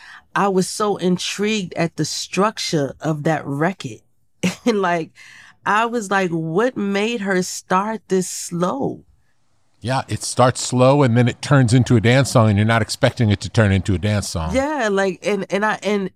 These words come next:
Speaker 1: at a young age, that intrigued me, that I hadn't heard a record do that. And till this day, that is, is a structure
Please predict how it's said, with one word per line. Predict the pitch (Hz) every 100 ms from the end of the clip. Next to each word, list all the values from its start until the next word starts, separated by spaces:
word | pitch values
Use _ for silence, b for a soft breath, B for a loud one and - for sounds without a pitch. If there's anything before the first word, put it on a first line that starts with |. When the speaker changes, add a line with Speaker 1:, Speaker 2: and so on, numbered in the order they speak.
| -
Speaker 1:
at | 220
a | 214 196
young | 175 196 233 247 -
age, | 185 240 220 190 160 147
that | 214 - -
intrigued | 208 202 - 277 359 370
me, | 180 156 156
that | 175 165 - _ b b b _ _ - - -
I | 202
hadn't | 220 220 208
heard | 190 220 220
a | 208
record | 170 208 - 190 165
do | 190 285
that. | 208 135 - _ _ _ _
And | 190 196 190 175 _ _ - - _
till | - 269 247
this | 226 202
day, | 156 175 214 196 117 - B B B B B _
that | 160 190 202
is, | 196 180 156 -
is | 175 170 151 _
a | - 156
structure | - - 196 190 - 185 165 151 147